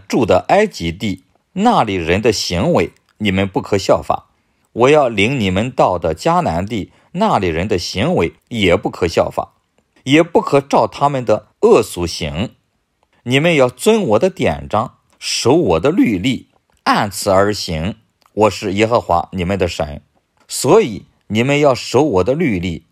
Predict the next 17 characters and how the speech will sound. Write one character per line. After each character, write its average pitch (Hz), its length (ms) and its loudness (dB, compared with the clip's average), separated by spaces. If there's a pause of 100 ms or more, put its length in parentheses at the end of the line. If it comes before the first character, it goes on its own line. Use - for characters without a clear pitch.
典 71 320 -2
章。 101 300 -2 (380)
人 117 220 2
若 135 180 2
遵 220 320 2
行， - 300 -6 (260)
就 117 200 2
必 95 220 -6
因 151 300 -2
此 - 160 -8
活 78 320 -6
着。 98 260 0 (260)
我 98 200 2
是 95 360 -4
耶 90 180 0
和 80 140 -2
华。” - 180 -6